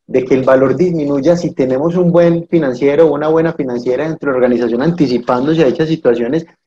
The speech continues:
en función de los esquemas de planeación financiera.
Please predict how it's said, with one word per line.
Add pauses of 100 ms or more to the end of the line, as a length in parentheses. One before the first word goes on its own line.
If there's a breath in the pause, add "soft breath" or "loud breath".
(100)
en
función
de
los
esquemas
de
planeación
financiera.